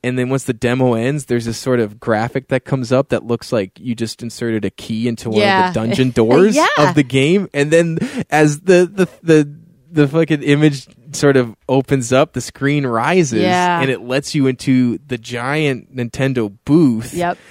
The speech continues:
Speaker 1: which it, with inside is all of these giant sculpts and figures of the new game, Breath of Wa-, Breath of the Wild.
Speaker 2: Uh,
Speaker 1: Breath of
Speaker 2: Breath
Speaker 1: the
Speaker 2: of
Speaker 1: W-,
Speaker 2: Wild.
Speaker 1: Breath of the Wild, or
Speaker 2: Yeah.
Speaker 1: Breath of Wild.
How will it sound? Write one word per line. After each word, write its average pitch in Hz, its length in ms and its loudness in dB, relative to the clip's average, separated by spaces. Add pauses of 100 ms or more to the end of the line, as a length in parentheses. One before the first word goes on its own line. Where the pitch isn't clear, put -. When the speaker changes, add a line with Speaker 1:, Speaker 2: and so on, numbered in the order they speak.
(180)
Speaker 1:
which 131 320 2
it, 135 140 2
with 135 260 2
inside 139 640 0
is 120 240 -4
all 139 240 4
of 139 100 2
these 123 240 -2
giant 135 460 -4
sculpts - 680 -4
and 120 160 -8
figures 131 640 -4
of 120 320 -6
the 123 100 -2
new 120 300 -6
game, 120 420 -4
Breath 113 340 -4
of 107 220 -8
Wa-, 107 380 -8
Breath 131 240 -2
of 120 60 -4
the 113 100 4
Wild. 143 580 0 (800)
Speaker 2:
Uh, 175 380 -4
Speaker 1:
Breath 123 300 0
of 120 80 0
Speaker 2:
Breath 143 160 -4
Speaker 1:
the 107 80 -4
Speaker 2:
of - 60 -2
Speaker 1:
W-, 101 100 -6
Speaker 2:
Wild. 165 460 -6
Speaker 1:
Breath 120 260 -4
of 113 100 -6
the 101 100 -6
Wild, 104 520 -6
or 76 240 -12 (100)
Speaker 2:
Yeah. 175 280 -14
Speaker 1:
Breath 120 260 -2
of 113 100 -2
Wild. 107 600 -6